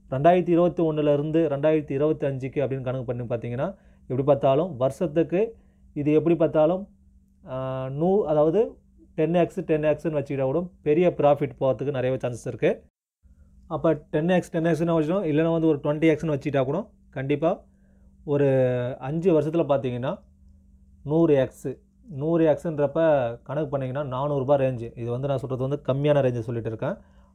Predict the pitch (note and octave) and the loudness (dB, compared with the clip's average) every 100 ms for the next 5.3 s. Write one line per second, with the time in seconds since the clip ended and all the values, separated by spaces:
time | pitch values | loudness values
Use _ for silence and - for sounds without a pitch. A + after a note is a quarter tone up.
0 | - C3 D#3 D3 C#3+ C#3+ G3 D3+ B2+ A#2 | -12 -2 2 2 2 2 2 2 0 0
1 | C3+ D3+ D3 D3 D#3+ C#3+ C#3 D#3+ D#3 D3 | 0 0 2 4 4 2 -2 0 0 -2
2 | F3 G3 - B2+ C3+ D3 C3+ C3+ C3+ C3 | -4 -8 -12 -10 -10 -6 -6 -2 -2 -2
3 | C#3+ C#3+ D3 C#3+ C#3+ D3+ D3+ C#3 C3+ C#3 | -2 -2 0 2 2 2 2 2 2 2
4 | C3+ C3+ C3+ A#2+ B2 B2 C3+ A#2+ C3+ B2+ | 2 0 0 -2 -6 -6 -6 -2 0 0
5 | B2 B2 A2+ | -2 -4 -10